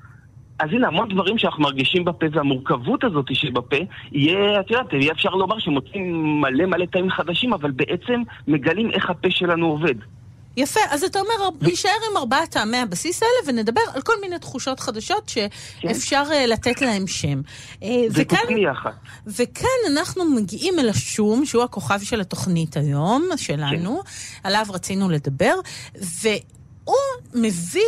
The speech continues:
Speaker 2: איתו איזושהי תחושה, אתה אומר שהיא לא רק ייחודית לו, תכף
Speaker 1: כן,
Speaker 2: נגלה,
Speaker 1: בוא
Speaker 2: אבל
Speaker 1: נגיד, הוא
Speaker 2: מה, מה
Speaker 1: מצטיין.
Speaker 2: קורה עם
Speaker 1: הוא,
Speaker 2: השום?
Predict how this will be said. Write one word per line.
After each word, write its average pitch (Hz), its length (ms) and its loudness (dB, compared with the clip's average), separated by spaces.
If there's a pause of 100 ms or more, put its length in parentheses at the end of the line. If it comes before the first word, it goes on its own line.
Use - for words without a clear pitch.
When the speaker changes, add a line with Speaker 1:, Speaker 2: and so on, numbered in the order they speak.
Speaker 2:
איתו 240 320 2
איזושהי 294 380 -2
תחושה, 208 360 -2
אתה 220 160 -2
אומר 247 180 -2
שהיא 240 280 -2
לא 214 80 4
רק 240 200 -2
ייחודית 185 460 -6
לו, 214 120 2
תכף 247 320 -4
Speaker 1:
כן, 220 80 -4
Speaker 2:
נגלה, 160 260 2 (100)
Speaker 1:
בוא 220 80 0
Speaker 2:
אבל 220 140 2
Speaker 1:
נגיד, 240 140 4
הוא 381 80 6
Speaker 2:
מה, 370 260 4
מה 294 80 4
Speaker 1:
מצטיין. - 160 2
Speaker 2:
קורה 226 180 2
עם 226 100 -2
Speaker 1:
הוא, 214 100 0
Speaker 2:
השום? 156 360 -4